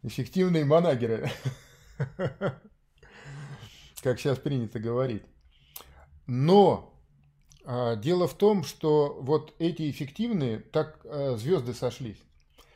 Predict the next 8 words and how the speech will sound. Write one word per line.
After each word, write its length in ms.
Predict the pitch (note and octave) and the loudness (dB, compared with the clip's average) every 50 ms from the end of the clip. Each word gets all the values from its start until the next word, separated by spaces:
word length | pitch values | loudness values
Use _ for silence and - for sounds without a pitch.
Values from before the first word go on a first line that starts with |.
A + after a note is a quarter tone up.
| _ _ _ | _ _ _
что, 500 | - - - - C#3 C3+ C3 B2+ - - - | -20 -10 -2 0 2 2 2 2 0 -4 -8
э, 600 | - A#2+ A#2 A#2 A2+ - - - - - - G#2+ | -8 -6 -4 -4 -4 -6 -8 -10 -16 -18 -10 0
в 100 | G#2 F#3 | 4 4
армии 460 | A3 G#3+ G3 F3 C#3+ A#2+ G#2 G2 - - - - - - - - | 4 4 4 0 -2 -4 -6 -8 -10 -16 -20 -20 -20 -20 -20 -12
эти 300 | - C#3+ C#3+ C#3+ D3+ D3+ | -6 -4 -4 -2 -2 -4
эффективные 580 | C3 - - C3+ - - G3+ G#3 G3+ F3 D3+ B2+ | -4 -4 -6 -10 -6 -4 -4 -2 -2 -2 -4 -6
сейчас 400 | - - B2+ - - B2+ F3 C#3 | -6 -8 -10 -8 -4 -4 -4 -2
занимают, 640 | B2+ C3 B2+ B2 B2 D3 E3 E3+ D#3+ D3 C3+ - | -2 -4 -4 -2 -2 0 0 0 0 0 -2 -6